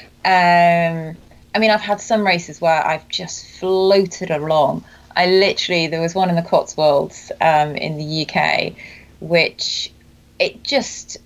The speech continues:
I, it, it was, I mean, it was a shorter one. It was only a fifty K and it was, like, six hours. Um, though it was, it, it was pretty much most of the time. And yeah, yeah, you know, you kind of come in and out, and you, you know, you need to make sure that you're kind of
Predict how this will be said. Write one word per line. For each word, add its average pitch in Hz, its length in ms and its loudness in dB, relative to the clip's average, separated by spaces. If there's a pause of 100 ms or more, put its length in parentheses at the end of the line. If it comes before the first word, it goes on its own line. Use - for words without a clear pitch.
(100)
I, 202 220 0
it, - 200 -6 (400)
it 208 140 2
was, 214 260 -8
I - 60 -6
mean, 269 140 -2
it 254 40 -4
was 240 80 -8
a 233 60 -6
shorter 170 280 -2
one. 147 200 0
It 143 120 -6
was 180 120 -2
only 190 180 4
a 170 40 -2
fifty - 240 -16
K 151 240 0
and 151 80 -4
it - 140 -10
was, 156 120 -10
like, 151 160 -10
six - 200 -6
hours. 151 520 0 (380)
Um, 165 640 2 (260)
though 180 200 4
it 180 140 -2
was, 175 400 -6 (200)
it, - 220 -8
it 190 160 2
was 180 160 -2
pretty 185 240 -6
much - 360 -6
most 170 260 -4
of - 40 -20
the 151 80 -14
time. 160 480 -2 (340)
And 196 280 0
yeah, 269 120 0
yeah, 262 200 2
you 226 140 0
know, 175 80 -2
you 165 80 -4
kind 175 180 -8
of 175 60 -18
come 185 100 -8
in 165 80 -6
and 151 80 -6
out, 156 260 -2
and 151 220 -8 (260)
you, 117 460 -6
you 180 160 0
know, 170 80 0
you 165 160 0
need 180 120 0
to 180 100 -4
make 143 100 -2
sure 170 120 -2
that 156 80 -2
you're 151 200 -4
kind 156 180 -4
of - 160 -8